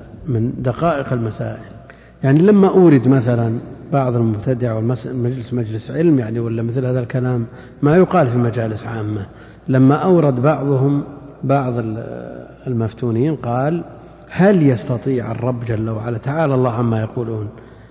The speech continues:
أن يخلق صخرة لا يستطيع تفتيتها؟"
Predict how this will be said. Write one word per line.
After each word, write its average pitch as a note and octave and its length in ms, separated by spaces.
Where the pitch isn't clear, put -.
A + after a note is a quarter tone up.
أن B2+ 160
يخلق C3 440
صخرة C3+ 520
لا B2+ 260
يستطيع C#3 560
تفتيتها؟" A#2 720